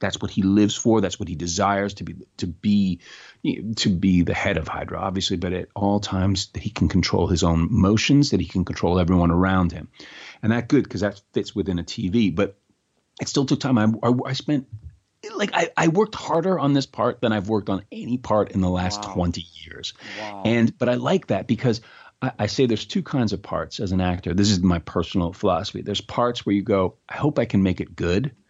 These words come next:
Speaker 1: which is a lot of stuff that you often do on T V. And then there's the other one that you dream of where you go, "I hope I'm good enough."
Speaker 2: Mm.
Speaker 1: And this was, I, one of those, "I hope I'm good enough." And so I really
Speaker 2: Because the
Speaker 1: I w-
Speaker 2: universe was so big.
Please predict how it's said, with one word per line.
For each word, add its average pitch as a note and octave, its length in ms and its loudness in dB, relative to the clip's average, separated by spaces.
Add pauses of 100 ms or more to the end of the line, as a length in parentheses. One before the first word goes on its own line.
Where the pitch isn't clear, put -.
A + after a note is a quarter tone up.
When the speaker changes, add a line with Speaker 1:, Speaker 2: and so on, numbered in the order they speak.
(120)
Speaker 1:
which G2+ 140 0
is G2 100 0
a G2 60 4
lot G2 200 2
of F2+ 60 -6
stuff - 320 -10
that E2 80 -8
you F#2 160 -2
often F2 240 0
do F2 140 0
on E2+ 100 -2
T F2+ 140 -6
V. E2+ 280 -6
And G2+ 140 2
then G2+ 140 6
there's F#2+ 180 4
the G2 160 4
other A2+ 160 4
one F2+ 440 0
that G2 100 -4
you F2 160 -2
dream B2 400 6
of F2 180 -2
where F#2 100 0
you F2 60 0
go, F#2 320 -2
"I F#2 60 -8
hope G#2+ 240 0
I'm F#2 100 4
good F2 240 0
enough." D#2+ 600 -8 (680)
Speaker 2:
Mm. F#2 100 -20
Speaker 1:
And F#2 460 4
this A#2+ 180 2
was, G2 160 0
I, F#2 200 0 (140)
one F#2+ 180 4
of F2+ 80 4
those, F2 160 2
"I E2+ 80 0
hope F#2 320 -2
I'm F2+ 120 0
good F2+ 200 0
enough." E2+ 480 -10 (520)
And G2 300 4
so A2 200 -2
I G#2 80 4
really G#2 720 6 (180)
Speaker 2:
Because F#3 260 -6
the D#3+ 80 -6
Speaker 1:
I B2+ 80 0
w- G2 80 2
Speaker 2:
universe C#3+ 340 -2
was A#2+ 80 -12
so C3 180 -8
big. G2 440 -10